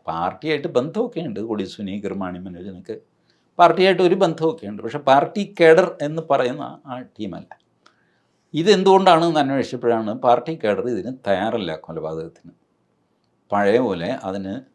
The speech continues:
ഒന്ന് ഇതിൽ പെട്ട് കഴിഞ്ഞാൽ ഊരാൻ പറ്റുന്നില്ല പഴയ പോലെ, കോടതികളൊക്കെ വളരെ ശക്തമായിട്ട് പിടിക്കുന്നു. അപ്പോൾ ഈ ബ-, പെട്ടുപോകും എന്നുള്ള സ്ഥിതി, ആളെ കിട്ടാനില്ല.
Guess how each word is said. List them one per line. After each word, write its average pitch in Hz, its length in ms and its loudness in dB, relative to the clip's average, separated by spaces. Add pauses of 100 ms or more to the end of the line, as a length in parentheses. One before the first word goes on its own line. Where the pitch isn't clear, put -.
(320)
ഒന്ന് 143 480 -2
ഇതിൽ 139 500 -6 (160)
പെട്ട് 127 320 0
കഴിഞ്ഞാൽ 143 400 2
ഊരാൻ 123 460 2
പറ്റുന്നില്ല 107 400 0
പഴയ 82 260 -8
പോലെ, 85 180 -8
കോടതികളൊക്കെ 107 680 -4
വളരെ 104 300 -6
ശക്തമായിട്ട് 87 760 -8
പിടിക്കുന്നു. 76 360 -14 (920)
അപ്പോൾ 147 540 4
ഈ 156 80 -6
ബ-, 139 380 -10 (140)
പെട്ടുപോകും 147 480 4
എന്നുള്ള 104 260 -4
സ്ഥിതി, - 460 -12
ആളെ 113 200 2
കിട്ടാനില്ല. 82 580 -8